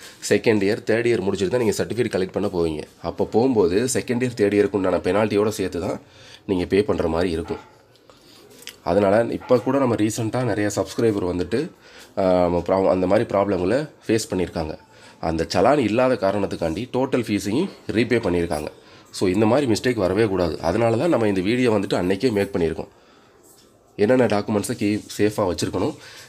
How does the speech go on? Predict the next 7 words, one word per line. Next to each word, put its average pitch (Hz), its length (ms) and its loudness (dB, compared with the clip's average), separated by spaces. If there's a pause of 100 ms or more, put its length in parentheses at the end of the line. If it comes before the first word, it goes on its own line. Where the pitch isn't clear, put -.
எதனால 107 520 4
வச்சுருக்கணும், 95 440 -4 (360)
எது 98 240 0
வரைக்கும் 127 360 2
வச்சுருக்கணும் 87 420 -2 (100)
அப்படின்னு 90 300 0
சொல்லிட்டு. 82 360 -6